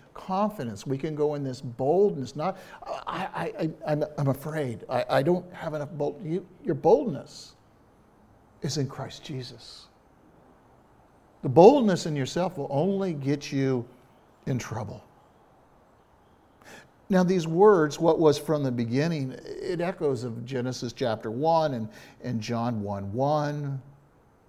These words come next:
And God's purpose in his, his Son was an eternal dimension. To reach into this dimension, to, to bring us into eternity, to reveal the Father.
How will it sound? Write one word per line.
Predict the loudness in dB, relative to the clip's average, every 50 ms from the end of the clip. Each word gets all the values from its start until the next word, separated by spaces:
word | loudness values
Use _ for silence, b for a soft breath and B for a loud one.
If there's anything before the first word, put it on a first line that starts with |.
| _ _ _ _ _ _ _ _ _ _ _ _ _ _ _ _ _ _ _ _ -4
And | -2 -2 0 2
God's | 4 4 4 4 4 0
purpose | -4 -4 0 2 2 2 2 0 -2 -2 -2
in | -4 -4 -4
his, | -4 -4 -6 B B B B B
his | -6 -4 -4 -4
Son | -4 -4 -4 -4
was | -4 -6 -6
an | -10 B B B B B _ -18
eternal | -18 -16 -14 -14 -14 -10 -6 -4 -4 -4 -4 -6 -10 -10
dimension. | -10 -10 -8 -6 -6 -6 -8 -8 -10 -12 -14 -16 -18 -20 -20 -20 _ _ _ _ _ _ _ _ _ _ _ _ _ _ _ _ _ _ _ _ _ _ _ _ _ 2
To | 4
reach | 6 6 6 6 4 4 4 4
into | 4 6 6 4
this | 4 6 8 6 6
dimension, | 6 2 0 2 2 2 2 2 0 -2 -2
to, | 0 -2 -2 -2 B B B B
to | -6 -6
bring | -4 -2 0 0 0 0 0 0 -2
us | -2 -2 -2
into | -2 -2 -2 -2 0 0
eternity, | 0 0 -2 -4 -4 -2 -2 -2 -2 -2 -4 -4 -4 B B B B
to | 2 2
reveal | 2 2 0 0 -2 -2 -2 0 0 0
the | 0 -2
Father. | -4 -6 -6 -6 -6 -6 -8 -10 -12